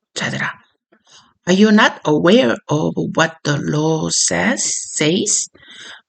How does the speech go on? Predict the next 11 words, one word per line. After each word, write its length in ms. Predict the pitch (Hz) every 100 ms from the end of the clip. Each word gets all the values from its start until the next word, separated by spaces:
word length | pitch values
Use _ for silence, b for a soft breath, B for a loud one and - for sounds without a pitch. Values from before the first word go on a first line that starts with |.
| _ _ _ _ _
너희는 480 | - 175 190 254 208
율법이 880 | 175 202 208 214 226 220 220 220 233 _ _ _ _ _ _ _
무엇을 580 | 170 180 226 - 294 -
말하는지, 680 | - - 143 - - - - _ _ _ _ _ _ _ _ _ _ _ _ _ _
말하고 400 | - 165 175 226
있는 240 | 202 185 180
것이 260 | 190 180
무엇인지 1000 | 170 170 160 - - 139 - - 151 - -
알고 400 | 151 - - 151
있지 320 | - - -
못하느냐? 560 | 104 - - - 104